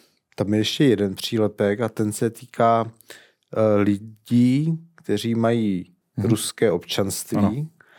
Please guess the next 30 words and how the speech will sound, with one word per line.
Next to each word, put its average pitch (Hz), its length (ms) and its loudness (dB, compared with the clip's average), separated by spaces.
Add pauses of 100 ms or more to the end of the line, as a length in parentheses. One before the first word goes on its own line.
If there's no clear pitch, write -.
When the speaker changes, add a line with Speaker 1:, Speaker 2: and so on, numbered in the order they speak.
(300)
Speaker 1:
ale 101 160 0
tady 110 260 0
už 110 120 2
mají 113 240 0
nárok 95 340 2
na 98 160 -2
občanství, 98 420 -4
Speaker 2:
Mhm. 113 100 4
Speaker 1:
jsou 120 120 0
tady 104 180 -2
mnoho 101 320 -2
let 101 180 2
a 101 60 0
mají 98 180 -4
trvalý 98 340 -2
pobyt 101 280 2
Speaker 2:
Mhm. 98 60 2
Speaker 1:
mnoho 101 220 -4
let 107 140 0
a 110 60 2
podobně. 107 500 -2 (580)
To 98 120 0
tady 127 260 2
kritizovali 127 1040 2 (1900)
s - 120 -20
výjimkou 107 540 2
ministra 110 480 -2
Hladíka, 101 840 -2 (800)
si - 220 -16
pamatuju. 104 800 -2